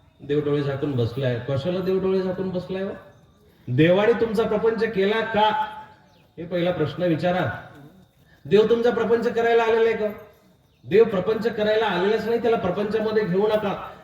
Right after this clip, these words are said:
चार पाच वर्ष लग्नाला होतात, लग्न झाल्यानंतर चार पाच वर्षाने लेकरू बाळ होत नाही, देवाकडे आपण खेटी मारतो, देवाला नवस करतो, नारळ बांधतो,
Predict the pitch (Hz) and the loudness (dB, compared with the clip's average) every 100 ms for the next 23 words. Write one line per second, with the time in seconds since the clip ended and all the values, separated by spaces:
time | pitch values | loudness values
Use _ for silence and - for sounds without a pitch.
0 | - - 170 175 208 202 202 208 190 196 | -20 -4 -2 2 2 2 0 0 0 0
1 | 208 208 202 202 202 185 202 202 190 202 | 0 0 0 0 0 0 0 0 0 0
2 | 202 202 190 190 185 196 196 196 196 190 | -2 -4 -4 -4 -4 -2 -2 -2 -2 -2
3 | 180 190 185 196 180 - 196 175 180 190 | -2 -2 0 0 0 0 -2 0 0 0
4 | 190 190 185 165 190 190 185 185 185 185 | -4 -6 -6 -4 -4 -2 -4 -4 -4 -4
5 | 185 175 180 185 196 180 185 160 180 180 | -4 -2 -2 -2 -4 -4 -2 0 0 -2
6 | 180 - 185 - | -2 -2 -4 -6